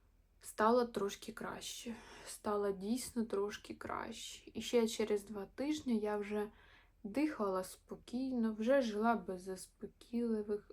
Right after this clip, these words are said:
Е, це був просто момент, м,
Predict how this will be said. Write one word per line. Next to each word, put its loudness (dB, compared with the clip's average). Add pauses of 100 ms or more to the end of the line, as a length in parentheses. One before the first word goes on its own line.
(140)
Е, 4 (2500)
це 4
був 0
просто -2
момент, 0 (120)
м, -4